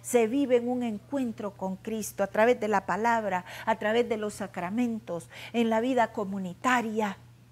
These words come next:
en el, en, en las maravillas de la, del, de este Dios y su creación hermosa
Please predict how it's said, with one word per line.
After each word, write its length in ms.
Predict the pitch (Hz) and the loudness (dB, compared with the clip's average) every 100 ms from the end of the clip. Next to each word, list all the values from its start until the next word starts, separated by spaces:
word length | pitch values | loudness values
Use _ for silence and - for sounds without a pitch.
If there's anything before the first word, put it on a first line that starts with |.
| - - - - - - 233 | -20 -20 -20 -20 -18 -4 2
en 200 | 240 233 | 4 6
el, 380 | 240 233 226 - | 6 6 4 4
en, 340 | 240 233 226 - - | 4 2 -2 -6 -4
en 160 | 233 233 | 2 4
las 140 | 240 | 4
maravillas 840 | 233 240 220 214 277 285 262 - - - - | 4 4 4 2 2 2 0 -6 -16 -18 0
de 160 | 208 233 | 4 6
la, 200 | 226 220 - | 4 2 0
del, 340 | 226 233 220 190 180 | 0 0 -2 -6 0
de 140 | 233 | 0
este 260 | 240 - 247 | 0 -2 -4
Dios 400 | 240 262 269 254 | -2 0 0 -2
y 60 | 233 | -6
su 180 | 226 | -6
creación 580 | - 196 190 - 254 247 | -2 -2 -2 -2 -2 0
hermosa 800 | 233 208 233 269 247 - 180 156 | -2 -2 -2 -2 -2 -6 -8 -10